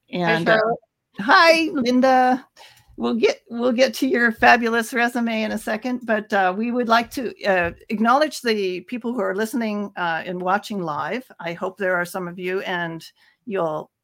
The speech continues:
Speaker 2: you'll, um, pop in some questions. So we love the, the, the immediate, um, the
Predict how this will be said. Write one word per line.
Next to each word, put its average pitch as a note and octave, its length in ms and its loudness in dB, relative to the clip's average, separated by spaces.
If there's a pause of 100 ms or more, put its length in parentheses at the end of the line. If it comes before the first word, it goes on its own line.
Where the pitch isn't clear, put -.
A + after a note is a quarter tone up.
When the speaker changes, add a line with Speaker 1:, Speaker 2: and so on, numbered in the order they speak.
(100)
Speaker 2:
you'll, F3 320 -4
um, D#3+ 420 -6 (800)
pop A3 200 0
in A3 100 2
some - 180 -10
questions. - 640 -6 (600)
So - 160 -8
we G#3+ 100 0
love A3+ 240 4
the, A#3+ 240 -2
the, F#3+ 460 -6
the G3 260 -2
immediate, G3 580 -2 (280)
um, E3 440 -6 (1200)
the E3+ 480 -4